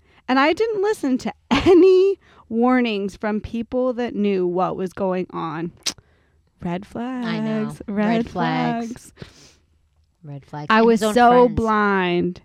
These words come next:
Speaker 1: and so very dumb. So he left right before Thanksgiving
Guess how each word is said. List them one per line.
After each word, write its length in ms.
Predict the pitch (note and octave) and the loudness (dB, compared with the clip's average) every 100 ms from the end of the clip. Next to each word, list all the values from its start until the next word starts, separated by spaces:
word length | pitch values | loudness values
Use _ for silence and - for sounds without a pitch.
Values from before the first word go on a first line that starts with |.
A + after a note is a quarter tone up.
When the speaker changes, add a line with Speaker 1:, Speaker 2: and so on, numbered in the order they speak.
| _ - | _ -2
Speaker 1:
and 280 | G3 F#3 | -2 -2
so 520 | - - F#3+ G3+ G#3+ G3+ - | -4 -2 0 0 0 -2 -10
very 540 | D#3 F3+ F3+ F3+ F3+ | -6 -4 -2 -4 -6
dumb. 720 | F3 - D#3+ D3+ D#3 D#3+ F3 - - - _ _ | -8 -8 -8 -6 -8 -6 -6 -10 -20 -20 _ _
So 240 | _ A#3+ A3 | _ -2 0
he 200 | F#3+ B3 | 0 2
left 280 | B3 B3 - | 4 2 2
right 160 | A#3 | 2
before 340 | A3+ C4+ C#4 C#4+ | 2 2 2 2
Thanksgiving 800 | C#4+ D4+ - A3 G3+ G#3+ G3+ | 2 0 0 -2 2 2 0